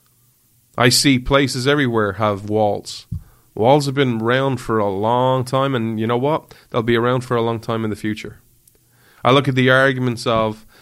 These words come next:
the, you know, it's immoral, and I saw the person everyone loves to mock, the Cortez lady, and,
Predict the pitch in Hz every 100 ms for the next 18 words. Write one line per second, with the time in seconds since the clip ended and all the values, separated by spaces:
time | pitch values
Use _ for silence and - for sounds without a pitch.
0 | - _ - 117 107 107 107 107 101 -
1 | 104 104 117 127 127 127 107 98 - -
2 | - 104 - 131 123 110 98 - - -
3 | - - 120 104 127 127 135 120 120 113
4 | 113 107 123 117 120 120 - 120 107 98
5 | - 120 113 127 127 127 131 131 120 110